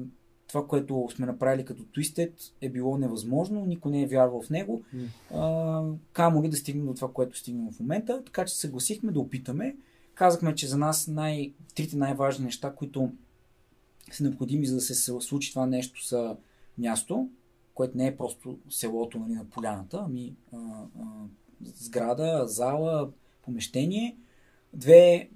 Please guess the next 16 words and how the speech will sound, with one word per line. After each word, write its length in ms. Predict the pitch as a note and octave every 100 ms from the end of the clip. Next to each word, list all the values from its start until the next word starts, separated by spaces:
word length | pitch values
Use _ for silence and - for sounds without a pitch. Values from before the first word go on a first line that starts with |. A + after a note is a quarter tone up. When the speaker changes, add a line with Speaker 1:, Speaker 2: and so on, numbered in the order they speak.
| -
Speaker 1:
м, 100 | C#3+ - _ - - -
подходяща 540 | C3+ C3+ C#3 C#3 B2
настилка 640 | A#2 - F3 G#3+ B3 A#3+ - - - -
и 160 | A3
три, 360 | - D#3+ F#3 G3+
разбира 280 | D#3+ D3+ D3+
се, 560 | - D#3+ F3 F3+ E3+ E3+ -
а, 380 | D3 D3 D3+ D3
треньори, 520 | - C3+ C3 A#2+ C3 - A#3+ C4
<clears throat> 300 | F3+ - E3
за 100 | C3+
да 80 | C3+
може 240 | C#3 D3
това 180 | - D3
да 140 | B2+
е, 80 | C#3+